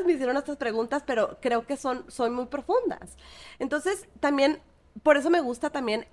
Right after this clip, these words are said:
eh, seguir a gente que también te puede dar cosas prácticas y un poco de lo que dice la ciencia. Entonces, sí sabemos que la exposición puede ser hasta quince veces de un alimento.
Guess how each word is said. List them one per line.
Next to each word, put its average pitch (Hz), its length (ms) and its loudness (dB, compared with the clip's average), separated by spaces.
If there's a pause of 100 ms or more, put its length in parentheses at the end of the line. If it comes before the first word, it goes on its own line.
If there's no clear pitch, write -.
eh, - 260 -12
seguir 262 440 2
a 294 80 2
gente 285 420 0
que 285 120 -2
también 196 260 -2
te 233 100 -4
puede 240 220 -2
dar 240 320 0
cosas 233 440 -8
prácticas 185 600 -2
y 262 100 -2
un 240 100 0
poco 302 440 2
de 208 160 0
lo 190 100 0
que 202 80 -4
dice 185 300 -2
la 214 100 -4
ciencia. 175 580 -2 (440)
Entonces, 240 320 2
sí 302 180 0
sabemos 302 720 2
que 220 380 -2 (580)
la 233 140 8
exposición 247 720 2
puede 277 300 0
ser 285 180 0
hasta 277 240 -6
quince 226 460 -2
veces - 680 -10 (360)
de 202 140 2
un 185 120 6
alimento. 180 480 0